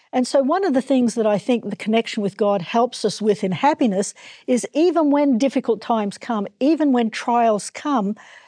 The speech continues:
we have the eternal perspective, not just the mortal expect-, perspective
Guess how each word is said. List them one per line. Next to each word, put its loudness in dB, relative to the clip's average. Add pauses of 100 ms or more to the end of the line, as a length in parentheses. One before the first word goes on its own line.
(160)
we 4
have 2
the 2
eternal 0
perspective, -4
not 2
just -2
the 2
mortal 2
expect-, -4
perspective -2